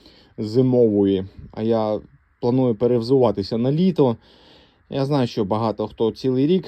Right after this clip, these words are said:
їздить на зимовій, я принаймні на тепер того не планую. У мене комплект гуми з течика, це другий комплект, плюс я ж на літо перевзуюся, у мене буде ще, тобто перший комплект, всього два комплекти.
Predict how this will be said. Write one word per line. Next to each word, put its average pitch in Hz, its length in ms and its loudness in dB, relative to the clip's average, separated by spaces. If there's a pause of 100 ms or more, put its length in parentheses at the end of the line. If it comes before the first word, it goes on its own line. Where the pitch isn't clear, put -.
(120)
їздить 127 420 -6
на 117 120 -2
зимовій, 110 560 -2 (140)
я 135 180 -4
принаймні 113 580 -4 (100)
на 110 120 -10
тепер 120 420 -6 (400)
того 107 240 -4
не 113 120 -2
планую. 101 520 -4 (640)
У 107 60 -10
мене 117 240 0
комплект 131 480 -2
гуми 117 600 0 (160)
з 110 220 -14
течика, 196 640 0 (920)
це 107 160 -4
другий 160 280 4
комплект, 185 420 -2 (280)
плюс 147 220 2
я 139 100 4
ж 127 100 -4
на 139 80 0
літо 139 220 0
перевзуюся, 127 680 2
у 113 40 2
мене 113 260 0
буде 101 340 -2
ще, 190 420 2 (120)
тобто 131 280 -6
перший 190 380 -2
комплект, 170 380 -6
всього 107 220 -4
два 127 220 -2
комплекти. 175 540 -4